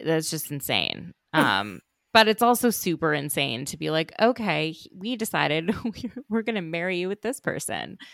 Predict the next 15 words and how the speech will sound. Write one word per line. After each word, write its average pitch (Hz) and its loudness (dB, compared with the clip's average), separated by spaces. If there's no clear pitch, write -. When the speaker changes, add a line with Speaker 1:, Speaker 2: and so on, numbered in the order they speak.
Speaker 1:
D-, - -10
does 233 2
anyone 285 0
get 175 2
matched 147 0
and 147 -4
not 147 2
actually 143 -2
make 131 -4
it - -10
down 123 -4
the 101 -6
aisle? 208 -4
Speaker 2:
No. 370 2
Um, 226 6